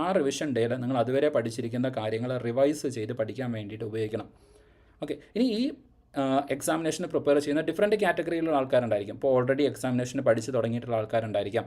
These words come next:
അല്ലെങ്കിൽ ഡിഗ്രി ലെവൽ എക്സാമിനേഷന് പഠിച്ചിട്ടുള്ള ആൾക്കാർ, ടെൻത്ത് ലെവൽ എക്സാമിനേഷന് പഠിക്കുന്ന ആൾക്കാരൊക്കെ ഉണ്ടായിരിക്കാം. അവർ ഈ സിലബസ് എങ്ങനെ ഉപയോഗിക്കണം എന്ന് വെച്ച് കഴിഞ്ഞാൽ ഈ ഓർഡറിൽ പഠിച്ചു പോകണം എന്നുള്ള ഒരു നിർബന്ധവുമില്ല. ഓക്കെ, ഒരു നിർബന്ധവുമില്ല. ഓരോ ദിവസം നിങ്ങൾക്ക് സെലക്ട് ചെയ്തിട്ട് പഠിക്കാം.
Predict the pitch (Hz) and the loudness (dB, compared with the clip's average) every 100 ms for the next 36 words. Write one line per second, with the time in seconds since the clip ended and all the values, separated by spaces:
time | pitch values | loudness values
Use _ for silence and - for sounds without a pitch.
0 | - - 131 143 123 123 131 131 120 113 | -6 -4 2 2 2 0 2 2 2 -2
1 | 117 117 123 110 101 - 107 104 110 110 | -4 -4 -2 -2 -2 -4 -4 -2 -2 0
2 | 123 123 139 135 113 117 117 113 117 110 | 0 4 4 4 0 -2 -4 -6 -6 -6
3 | 110 110 110 113 110 104 101 101 98 - | -4 -8 -4 -4 -4 -2 -2 -4 -10 -18
4 | - - 185 220 226 202 165 165 151 139 | -20 -2 2 2 2 0 0 0 0 0
5 | 156 123 120 127 123 110 107 101 98 92 | 0 0 -2 -2 -4 -4 -6 -4 0 0
6 | - - - 233 185 170 208 226 233 220 | 0 -10 -4 -4 4 6 6 6 0 2
7 | 139 135 - 135 139 135 135 135 127 165 | 2 2 -2 0 0 4 4 2 -2 0
8 | 151 139 151 160 151 117 98 - _ _ | 2 4 2 2 2 2 -6 -14 _ _
9 | _ _ _ _ _ 131 139 135 151 185 | _ _ _ _ _ -4 -2 2 2 2
10 | 147 160 160 131 120 123 - _ 180 220 | 2 2 0 2 2 0 -8 _ 4 4
11 | 240 190 156 180 156 143 147 - 185 196 | 6 4 2 0 0 2 0 2 4 4
12 | 220 220 196 127 127 117 117 110 113 | 2 -2 0 -2 -2 2 2 2 -4